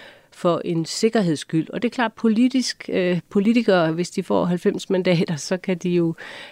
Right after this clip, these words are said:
næsten beslutte hvad som helst. Øh, og, og det er sådan set bare det, jeg siger, så det vil være rart for os alle sammen at vide,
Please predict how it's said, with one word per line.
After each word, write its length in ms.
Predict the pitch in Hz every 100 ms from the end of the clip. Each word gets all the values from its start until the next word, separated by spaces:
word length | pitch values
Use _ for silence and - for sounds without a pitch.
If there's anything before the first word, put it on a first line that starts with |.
| _
næsten 420 | 202 226 214 - 165
beslutte 440 | 170 - 180 180
hvad 160 | 160 156
som 220 | 180 165
helst. 460 | 156 - - - -
Øh, 340 | 147 147 147
og, 120 | - 156
og 180 | 180 180
det 100 | 202
er 40 |
sådan 240 | 196 196 180
set 220 | 190 180
bare 200 | 170 185
det, 100 | 185
jeg 140 | 185
siger, 220 | - 190
så 240 | 180 185 175 _
det 100 | 185
vil 160 | 180 180
være 140 | 175
rart 380 | 170 196 214 208
for 140 | - 185
os 140 | 170
alle 180 | 170 180
sammen 300 | - 180 156
at 100 | 147
vide, 280 | 160 190